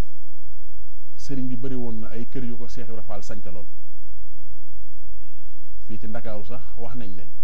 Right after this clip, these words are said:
sancal na ko fi, fi ñuy wax Yàq Jëf,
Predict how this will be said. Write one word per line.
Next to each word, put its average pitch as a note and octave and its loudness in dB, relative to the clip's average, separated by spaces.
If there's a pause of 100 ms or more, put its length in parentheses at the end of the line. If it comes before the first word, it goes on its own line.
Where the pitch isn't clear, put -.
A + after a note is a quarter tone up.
(1400)
sancal A#2+ 0
na A2+ 0
ko G#2+ 0
fi, G#2 0 (1080)
fi B2 0
ñuy B2 0
wax A#2+ 0
Yàq A2+ 0 (100)
Jëf, A2+ 0